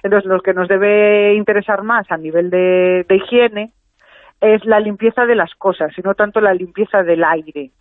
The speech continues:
porque en el aire no se van a mantener los virus, eh, flotando un día entero en un, en el aire, o sea, eso no sucede. Al final acaban depositándose sobre los objetos.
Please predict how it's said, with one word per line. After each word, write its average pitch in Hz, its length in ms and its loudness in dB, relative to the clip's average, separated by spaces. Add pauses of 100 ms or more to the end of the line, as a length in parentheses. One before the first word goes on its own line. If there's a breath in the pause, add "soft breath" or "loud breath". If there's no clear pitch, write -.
porque 165 200 -14
en 180 80 -6
el 180 80 2
aire 196 180 0
no 208 120 -2
se 220 120 -4
van 202 160 0
a 190 60 0
mantener 185 580 -2 (420 loud breath)
los 190 240 0 (160)
virus, 190 320 0 (200)
eh, 190 220 4
flotando 190 840 2 (180)
un 226 140 -2
día 208 180 4
entero 185 640 2
en 180 160 -2
un, 190 160 -4
en 196 140 0
el 190 100 4
aire, 165 460 -4
o 165 40 -6
sea, 180 140 0
eso 190 160 -4
no 202 120 -4
sucede. 160 500 -2 (240 loud breath)
Al 180 120 -2
final 190 300 0
acaban 214 340 -2
depositándose 190 720 -6
sobre 170 200 -4
los 143 180 -6
objetos. 151 480 -8